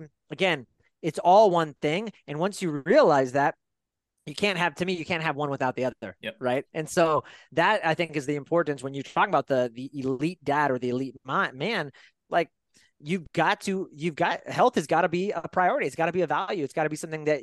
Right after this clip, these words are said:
Speaker 1: you cherish, because you, here's the thing. And, and Dave Meltzer talks about this, that, you know, a sick person has only one wish, and that's to be healthy.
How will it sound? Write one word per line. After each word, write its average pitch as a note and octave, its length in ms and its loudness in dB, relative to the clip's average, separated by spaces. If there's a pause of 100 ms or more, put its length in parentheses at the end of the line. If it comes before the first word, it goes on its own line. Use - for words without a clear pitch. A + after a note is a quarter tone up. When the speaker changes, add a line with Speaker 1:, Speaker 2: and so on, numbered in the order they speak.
(100)
Speaker 1:
you C#3 160 -6
cherish, G3 320 -2
because C#3+ 380 0 (840)
you, F#3 400 -2 (240)
here's F#3+ 220 2
the F3+ 40 0
thing. C3 220 -4 (480)
And, D3 140 -4
and D3+ 160 -2
Dave E3+ 180 4
Meltzer D#3 240 0
talks B2+ 300 -6
about B2 200 -2
this, A#2 220 -6 (300)
that, E3+ 320 2 (1120)
you D#3 100 -4
know, E3 220 2
a E3 80 -2
sick - 260 -4
person F3+ 380 0
has D#3+ 160 -2
only D3 140 -4
one C3 180 -4
wish, - 320 -6 (640)
and C3+ 100 -16
that's D3+ 180 0
to C#3 100 -10
be C3+ 80 -8
healthy. B2 480 -6